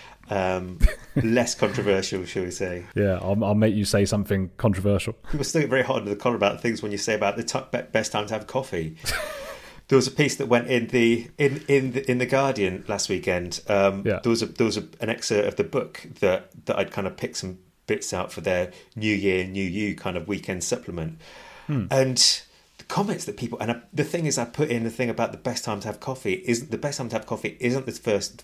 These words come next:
Speaker 1: first moment that you wake up. And I explain the reason why is that when you first wake up, uh,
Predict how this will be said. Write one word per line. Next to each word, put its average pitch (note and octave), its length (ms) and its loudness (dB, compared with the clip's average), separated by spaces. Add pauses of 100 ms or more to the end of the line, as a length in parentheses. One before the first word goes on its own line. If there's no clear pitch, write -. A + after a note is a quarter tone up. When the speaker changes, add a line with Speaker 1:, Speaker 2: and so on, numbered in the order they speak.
Speaker 1:
first G2+ 260 0
moment F#2 300 -4
that - 100 -6
you F2+ 80 -6
wake F2+ 320 -2
up. - 240 -10 (580)
And A2+ 160 0
I F2+ 40 -2
explain F2+ 420 -2
the E2+ 80 -2
reason E2+ 260 -2
why F2+ 460 0
is F#2+ 140 -6
that - 100 -8
when F#2+ 140 -2
you F#2 60 -4
first F#2 380 -4
wake F2 220 -2
up, - 240 -6 (420)
uh, F2+ 380 0